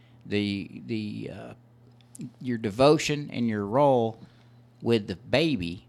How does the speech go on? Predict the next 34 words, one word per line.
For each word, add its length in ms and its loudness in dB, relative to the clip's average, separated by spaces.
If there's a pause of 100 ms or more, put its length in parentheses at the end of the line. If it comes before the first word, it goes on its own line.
versus 480 0
the 100 -2
role 300 2
to 100 -8
the 100 -6
mom. 480 0
And 120 -4
this 140 -2
is 40 -2
a 100 2
problem 560 2
with 160 -6
being 220 -4
an 100 -4
obstetrician. 680 -4
You're 160 -6
always 460 0
having 340 -4
to 60 -8
balance 680 -6 (420)
the 80 -6
life 460 2
and 180 -4
the 80 -4
well-being 540 0
of 60 -2
the 60 -4
mother 420 0
and 100 -8
the 60 -8
wishes 440 0
of 80 -10
the 80 -6
mother 360 -4